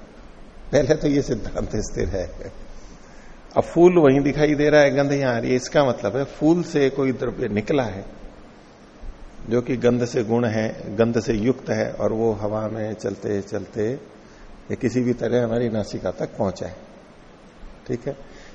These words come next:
इसका अच्छा उदाहरण दूसरे ढंग से मैं लूं कि जब हम छौंक लगाते हैं बघार सब्जी में,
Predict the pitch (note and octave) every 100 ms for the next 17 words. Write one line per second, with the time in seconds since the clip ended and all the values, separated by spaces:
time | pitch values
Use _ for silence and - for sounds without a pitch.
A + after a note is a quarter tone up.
0 | - G#2+ - C3+ B2 - B2 A2+ A#2 B2+
1 | C3 - G#2 A2 - C3+ A2+ G2+ - A#2
2 | A2 G#2 B2 - - - - - - A#2
3 | A2 A2 A#2+ B2 A#2+ - B2+ - A#2+ B2
4 | A#2 G2+ G2 - A#2+ F#2+ G2+ G#2 G2+ -
5 | - F2+ G#2 G2 G#2+